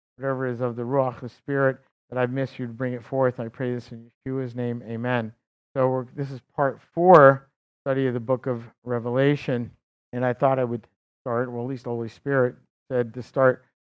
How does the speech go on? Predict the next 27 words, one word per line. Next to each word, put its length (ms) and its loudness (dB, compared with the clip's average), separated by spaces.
start 220 -10
to 80 -10
look 180 -4
at 180 -14
the 80 -12
community 720 -4
of 300 4
Pergamos. 500 -2
Um, 380 -12
and 100 -8
the 40 -4
reason 360 0
is 200 -2
that, 280 6
that 80 -8
we 140 0
can 100 2
see 140 -2
a 60 6
lot 180 8
of 100 0
parallels 760 0
in 100 -8
this 180 -10
church 540 -4
as 280 -6
we, 260 -6